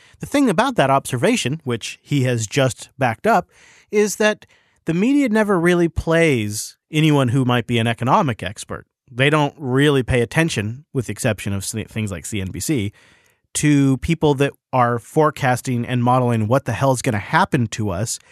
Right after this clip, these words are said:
if we don't reopen all of these states. They're only playing the medical side. Now, you could argue that lives matter more than economy, and I would argue that you're being small-minded and you're not considering how changing fundamental businesses around people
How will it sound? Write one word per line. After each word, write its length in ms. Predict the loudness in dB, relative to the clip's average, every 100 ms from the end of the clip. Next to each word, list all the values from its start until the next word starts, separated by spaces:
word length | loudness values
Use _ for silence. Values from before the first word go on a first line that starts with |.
| _
if 160 | -8 -4
we 80 | -4
don't 340 | 2 2 0
reopen 580 | -4 -4 -2 -4 -6 -10 -10 -2
all 380 | 2 2 2
of 100 | -2
these 200 | -6 -8
states. 560 | -4 -2 -2 -4 -16 -18 _ _ _ _ _ _ _ _ -2
They're 120 | 2
only 300 | 2 2 -2
playing 400 | -2 0 2 2
the 80 | 0
medical 320 | 0 0 -6
side. 300 | -10 -10 -4
Now, 160 | -4 -4 -10 -16 -4
you 120 | 0
could 120 | 2
argue 320 | 2 2 0 -2
that 140 | -2
lives 340 | 0 0 0
matter 320 | -2 0 -2 -2
more 360 | -4 -2 -4
than 260 | -4 -4 -6 -6
economy, 500 | 0 0 2 -2 -6 -14 -18 -8
and 140 | 0
I 120 | 2
would 120 | 2
argue 360 | 2 0 0 -2
that 140 | -2
you're 120 | -4 -4
being 200 | -4 -2
small-minded 640 | 0 2 2 2 0 0
and 80 | 0
you're 100 | 0
not 200 | -2 -2
considering 480 | -6 -4 -2 -2 -2
how 280 | -4 -4 -4
changing 560 | -2 0 0 -2 -4 -8 _
fundamental 500 | 0 2 4 2 0
businesses 600 | -2 0 2 0 -2 -4
around 280 | -4 -4 -6
people 380 | -8 -8 -8 -10